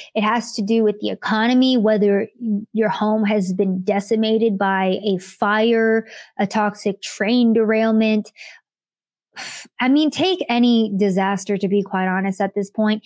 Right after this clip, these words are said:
Nobody wants Joe Biden around. Nobody wants this government around because they know that they're incompetent. They don't actually care about the American people. So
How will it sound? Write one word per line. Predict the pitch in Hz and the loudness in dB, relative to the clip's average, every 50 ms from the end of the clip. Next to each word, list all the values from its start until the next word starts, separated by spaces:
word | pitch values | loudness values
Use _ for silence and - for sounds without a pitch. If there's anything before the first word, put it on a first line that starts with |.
| - - - - - | -12 -20 -14 -4 -2
Nobody | 202 208 214 240 220 254 247 254 247 | 0 2 2 2 2 2 2 2 2
wants | 220 220 214 196 - | 2 2 0 -2 -2
Joe | - 220 208 | -2 -2 0
Biden | 185 196 190 196 196 196 190 | 0 0 0 0 0 0 0
around. | 196 185 190 190 190 190 | 0 0 0 0 0 0
Nobody | 190 202 202 214 220 | 0 2 2 2 2
wants | 196 202 196 190 - | 0 0 -2 -2 -4
this | 208 190 | -6 -6
government | - - 202 180 190 196 190 - | -4 -2 -2 0 0 0 0 0
around | 196 196 190 190 190 | -2 -2 0 0 -2
because | 196 185 190 196 180 | -2 -2 -2 -2 -2
they | 190 196 190 | 0 0 0
know | 196 196 | 2 2
that | 190 190 - | 0 -2 -2
they're | - 190 180 | -4 -4 -4
incompetent. | 175 180 - - 196 190 196 - 185 - 202 208 - | -4 -6 -8 -6 -6 -4 -4 -6 -8 -10 -8 -4 -2
They | 190 196 | -2 0
don't | 190 185 185 | 0 0 -2
actually | 180 180 175 - 196 190 | -2 -4 -6 -6 -8 -8
care | - - 190 | -4 -4 -2
about | 185 180 185 185 180 | 0 0 0 -2 -2
the | 185 | -2
American | 180 180 180 180 180 180 - 185 | -2 0 0 -2 -2 -2 -4 -4
people. | 180 196 185 180 - 180 180 | -2 -2 -2 -2 -2 -2 -4
So | 180 - - 190 185 180 | -2 -2 -2 -2 -2 -2